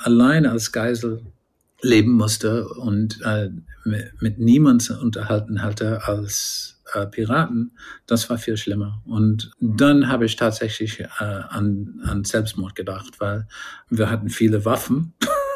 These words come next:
<laughs> in dem, in dem Gefängnishäusen und ja, viele Piraten und ich und keine andere Aussicht, ne? Und das hat wirklich zu lange gedauert. Ähm, zwei Jahre ist sehr,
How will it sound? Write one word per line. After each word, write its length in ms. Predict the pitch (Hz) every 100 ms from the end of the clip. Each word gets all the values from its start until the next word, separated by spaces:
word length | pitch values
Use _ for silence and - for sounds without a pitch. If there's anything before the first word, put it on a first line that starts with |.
| 508
<laughs> 160 | 190 -
in 220 | 127 139 135
dem, 240 | 127 117 - - - - - - -
in 60 | 120
dem 120 | 110
Gefängnishäusen 1040 | 110 - 127 135 110 - 104 104 107 123 - - -
und 460 | - 107 104 110 - -
ja, 240 | 120 107
viele 340 | 104 117 113 107
Piraten 680 | 117 110 113 123 160 156 139
und 800 | 127 123 123 120 - - - _ _ _ _ -
ich 480 | 151 160 - -
und 580 | - 110 113 - - - _ -
keine 320 | - 120 117
andere 520 | 113 117 117 117 117 - _ _ -
Aussicht, 680 | 120 120 - - - - - _ -
ne? 240 | 107 110 _ - - - _ 254
Und 120 | 107 113
das 180 | 113 110
hat 180 | 117
wirklich 520 | 127 123 120 110 - -
zu 180 | - 123
lange 300 | 107 104 98
gedauert. 580 | 98 101 98 101 - _ _
Ähm, 380 | 110 104 107 101
zwei 280 | - - 104
Jahre 400 | 104 104 104 95
ist 180 | 107 -
sehr, 280 | 104 101